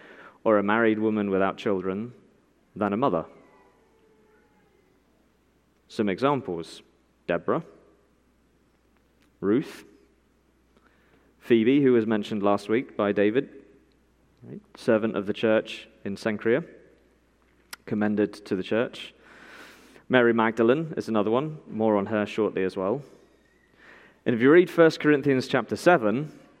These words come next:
you read Paul talking about how, in context, how it's better not to marry. Now, I'll say again, this is where we get into sort of slightly muddy waters. Scripture places a value on marriage. Marriage is a blessing. Family is a blessing.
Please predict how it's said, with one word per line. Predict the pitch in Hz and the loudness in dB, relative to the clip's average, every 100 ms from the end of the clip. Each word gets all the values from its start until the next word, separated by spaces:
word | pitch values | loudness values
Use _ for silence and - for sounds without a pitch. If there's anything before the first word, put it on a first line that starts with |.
| - | 0
you | 120 | 4
read | 127 127 | 4 4
Paul | 175 180 | 4 4
talking | 139 135 120 123 113 | 4 2 2 0 0
about | 117 110 107 104 - - | 0 2 2 -2 -8 -20
how, | - 135 127 123 120 113 - - - - | -2 0 2 4 2 2 -4 -20 -10 0
in | 117 110 | 2 2
context, | 131 156 135 113 117 - - - _ | 0 -2 2 2 2 -2 -16 -20 _
how | 131 | 2
it's | 135 113 | 2 2
better | 156 151 139 | 2 2 0
not | 135 143 | 0 -2
to | 143 | -2
marry. | 139 139 98 85 - - _ _ _ _ _ _ _ _ _ 107 | -2 0 0 -2 -6 -20 _ _ _ _ _ _ _ _ _ -2
Now, | 104 92 | 0 2
I'll | 95 | -2
say | - 147 135 | 2 4 6
again, | 131 135 113 120 | 6 4 2 0
this | 127 127 | 0 0
is | 107 | 0
where | 120 113 | 4 4
we | 113 | 4
get | 117 | 2
into | 110 - | 2 -4
sort | 107 113 | -4 0
of | 98 90 - | 0 -4 -10
slightly | - 120 104 | 0 2 2
muddy | 107 110 95 | 2 2 2
waters. | 127 120 107 98 - - - - _ _ _ _ | 2 0 0 -2 -4 -18 -20 -20 _ _ _ _
Scripture | - 175 170 139 | 0 2 4 2
places | 139 139 139 110 | 2 2 2 -2
a | 104 | 0
value | 113 135 104 95 | 0 2 2 0
on | 95 95 - _ | -2 -8 -10 _
marriage. | 104 104 82 90 | -4 -2 -4 -4
Marriage | 98 98 98 | -4 -4 -4
is | 95 | -8
a | |
blessing. | 90 90 - 117 127 135 _ _ _ _ _ _ | -4 -4 -2 -6 -6 -16 _ _ _ _ _ _
Family | 107 104 98 | -4 -2 -2
is | 90 | -4
a | 87 | -4
blessing. | 90 - 92 82 | -8 -6 -10 -12